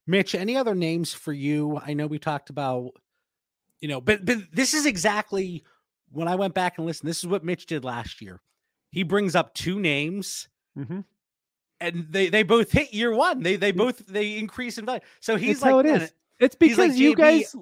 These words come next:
Speaker 1: J B,
Speaker 2: so
Speaker 1: I'll
Speaker 2: you
Speaker 1: let you name thirty names and maybe hit on one."
Speaker 2: So, so for what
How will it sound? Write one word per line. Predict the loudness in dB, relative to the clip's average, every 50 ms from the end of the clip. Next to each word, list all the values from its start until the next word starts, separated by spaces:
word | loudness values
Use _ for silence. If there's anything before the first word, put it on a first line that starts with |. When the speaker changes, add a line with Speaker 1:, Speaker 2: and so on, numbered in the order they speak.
| -20 -20 _ _ _ _ _
Speaker 1:
J | 0 2 2 4
B, | 4 4 4
Speaker 2:
so |
Speaker 1:
I'll | 6
Speaker 2:
you | 6 6 6
Speaker 1:
let | 4 2
you | 0 -2 -2
name | -2 -2 -2 -2 -4
thirty | -2 0 0 2 2 0 -2 -2
names | -2 -2 -2 -2 -4 -6
and | -6 -6 -6 -4
maybe | -2 0 0 0 0 -2 -4 -4 -4 -6 -4
hit | -4 -4 -2
on | -2 -2 -2 -4 -4
one." | -4 -2 0 0 -2 -4 -8 -14 -20 -20 -20 _ _ _
Speaker 2:
So, | -12 -12 -10
so | -10 -6 -4 -2 -2 -2
for | -4 -6 -6 -6 -4
what | -4 -4 -6 -6